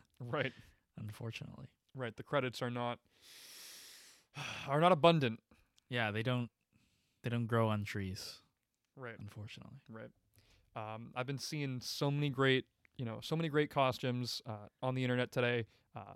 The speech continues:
Speaker 1: a lot of family costumes, you know, cosplaying, or t-, not even cosplaying, just dressing up for Halloween, you know, as, as, like, the Skywalker family,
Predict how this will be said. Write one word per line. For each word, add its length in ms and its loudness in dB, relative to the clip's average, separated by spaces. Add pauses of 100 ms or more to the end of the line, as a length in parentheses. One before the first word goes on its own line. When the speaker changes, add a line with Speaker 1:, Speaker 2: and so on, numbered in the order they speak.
(140)
Speaker 1:
a 40 -2
lot 140 6
of 40 -4
family 320 6
costumes, 680 4
you 60 2
know, 100 2
cosplaying, 800 2
or 200 -4
t-, 140 -20
not 140 2
even 80 -2
cosplaying, 440 4
just 120 -8
dressing 260 2
up 80 0
for 80 -2
Halloween, 500 2 (360)
you 80 -6
know, 140 -2
as, 280 -6
as, 220 -8
like, 100 -6
the 80 -12
Skywalker 600 8
family, 680 2